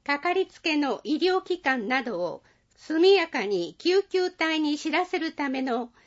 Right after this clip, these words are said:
救急医療情報キットを、長寿介護課や障害福祉課などで配布しています。すでにキットをお持ちの方は、常に最新の情報が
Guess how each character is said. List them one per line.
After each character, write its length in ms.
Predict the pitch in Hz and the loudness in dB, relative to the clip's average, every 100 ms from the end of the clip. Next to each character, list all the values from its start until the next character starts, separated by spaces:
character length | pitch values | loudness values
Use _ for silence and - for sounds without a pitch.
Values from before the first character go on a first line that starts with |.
| _ _ | _ _
救 240 | 359 381 | 2 2
急 320 | - 359 359 233 | 2 -2 0 0
医 160 | 294 | 0
療 340 | 349 370 370 262 | 2 2 0 0
情 240 | 339 381 | 0 0
報 240 | 370 349 | 0 -4
キ 160 | - 320 | -4 -8
ッ 80 | 311 - | -8 -8
ト 160 | 185 160 | -6 -4
を、 180 | 156 _ _ _ _ - | -8 _ _ _ _ -2
長 320 | 403 392 330 | 2 2 2
寿 240 | 202 185 | -2 -4
介 340 | - 285 330 320 | -2 0 0 0
護 160 | 294 | -4
課 140 | 285 254 | -2 -2
や 280 | 208 196 - | 2 0 0
障 380 | - - 359 370 | -12 -2 0 2
害 260 | 359 339 320 | 2 0 -2
福 200 | - 359 | -4 -8
祉 160 | - | -6
課 140 | - 294 | -2 0
な 160 | 285 | 0
ど 140 | 277 190 | -2 -4
で 200 | 170 170 | -4 -4
配 300 | - 294 320 | -4 -4 -4
布 200 | 311 302 | -6 -8
し 120 | - | -8
て 120 | - | -4
い 120 | 190 160 | -2 -2
ま 140 | 147 | -6
す。 280 | - - _ _ _ _ _ _ _ _ | -10 -20 _ _ _ _ _ _ _ _
す 180 | 403 403 | -2 2
で 160 | 370 | 2
に 240 | 220 185 - | 0 -2 0
キ 120 | 381 | 0
ッ 60 | 381 - | 0 -2
ト 200 | 240 170 | -2 -2
を 60 | |
お 40 | 165 | -2
持 140 | 311 | -4
ち 120 | 320 320 | -2 -4
の 140 | 294 | -2
方 320 | 269 240 220 | -6 -6 -6
は、 240 | 160 156 - _ _ _ _ - | -6 -8 -10 _ _ _ _ 0
常 320 | 415 403 339 | 4 4 2
に 220 | 190 165 | 0 -4
最 260 | - 311 403 | -2 0 0
新 300 | - 349 330 | 2 2 2
の 160 | 311 | 0
情 220 | 269 311 320 | -2 -4 -4
報 300 | 302 285 254 | -4 -4 0
が 220 | 226 | -2